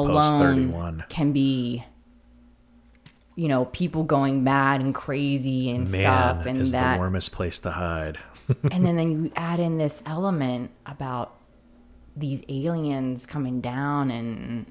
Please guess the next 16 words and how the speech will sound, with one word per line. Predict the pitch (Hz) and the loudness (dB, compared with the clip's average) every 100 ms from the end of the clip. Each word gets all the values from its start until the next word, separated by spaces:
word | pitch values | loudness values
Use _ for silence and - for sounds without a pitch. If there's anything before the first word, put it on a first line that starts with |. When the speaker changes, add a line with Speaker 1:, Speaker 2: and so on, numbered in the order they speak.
| - | -12
Speaker 1:
and | 131 110 - - - - _ - | -10 -10 -10 -14 -20 -20 _ -10
burrowing | 147 131 - 135 143 135 127 127 | -8 -6 0 2 2 0 0 -2
and | 104 120 | -4 -6
then | 127 | -4
being | 131 135 127 127 123 - _ _ 143 143 | -4 -2 -2 -2 -4 -12 _ _ -10 0
dug | 139 135 | 2 2
up | 127 131 131 - | 2 2 2 -2
and, | 113 113 117 120 - - - - | -8 -8 -8 -10 -12 -20 -20 -18
whoa. | - 135 139 101 - - - - - - - - - - 123 | -4 -2 -2 -4 -10 -18 -20 -20 -20 -20 -18 -4 -4 2 2
We're | 143 | 4
talking | 151 123 135 | 2 2 2
about | - - | -4 -2
the | 131 | -2
world | 131 165 180 165 | 2 4 4 4
Speaker 2:
<laughs> | |
Speaker 1:
ending, | 151 156 135 127 123 135 | 2 2 0 0 0 -2